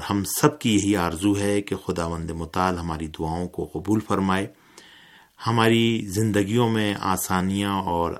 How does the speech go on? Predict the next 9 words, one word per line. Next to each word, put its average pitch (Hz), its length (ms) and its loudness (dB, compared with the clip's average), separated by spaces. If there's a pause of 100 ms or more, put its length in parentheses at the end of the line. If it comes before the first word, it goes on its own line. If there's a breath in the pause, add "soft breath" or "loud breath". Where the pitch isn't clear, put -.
آسائشیں 95 840 -2
فراہم 87 360 -2
کرے 104 260 4 (640 loud breath)
اور 104 600 6 (600 loud breath)
اس 151 260 10
ماہ 135 420 6
کے 113 120 2
طفیل 98 500 0
میں 98 360 2